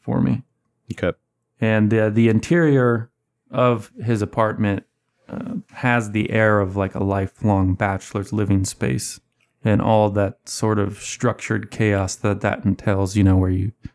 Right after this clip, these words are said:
Speaker 1: you see that they have a system, but at first glance, it, it just looks like a mess.
Speaker 2: Okay. So, uh, I, uh, what I was hoping for was that the ice box was located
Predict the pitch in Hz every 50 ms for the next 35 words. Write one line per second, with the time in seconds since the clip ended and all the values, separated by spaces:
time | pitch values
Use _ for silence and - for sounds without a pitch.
0 | _ _ _ _ _ - 104 101 - - 110 104 101 95 95 92 - - 104 98
1 | 95 95 95 - _ - - _ _ _ _ _ _ _ _ - 151 151 135 131
2 | 113 - - - 147 139 - - 120 104 101 104 104 110 - _ _ _ _ _
3 | 185 139 113 113 104 101 101 - - - - 107 98 - - - - 110 101 101
4 | 101 92 - - - - _ _ _ _ _ - - - - _ _ _ - -
5 | 104 98 - - - 101 - - - - - - - - 107 98 95 101 104 101
6 | 101 - - 113 - - - - _ _ _ _ _ _ _ _ - 113 104 -
7 | 98 90 87 92 - _ _ _ _ _ _ _ _ - - - - 139 123 120
8 | 117 113 110 110 - - _ _ - - - - _ _ _ _ _ _ _ _
9 | 127 120 120 117 113 - 110 113 104 113 131 139 135 120 107 101 - - 135 135
10 | 120 - 120 107 98 98 95 - - - 101 92 92 92 90 92 92 87 - _
11 | _ _ _ _ _ _ _ 98 92 _ _ _ - 101 101 98 95 92 85 85
12 | 87 101 92 - - - 98 90 80 - 87 95 95 92 - - - - 92 87
13 | 87 90 90 - - - 87 85 82 90 87 90 87 90 85 - - 87 82 82
14 | 85 82 82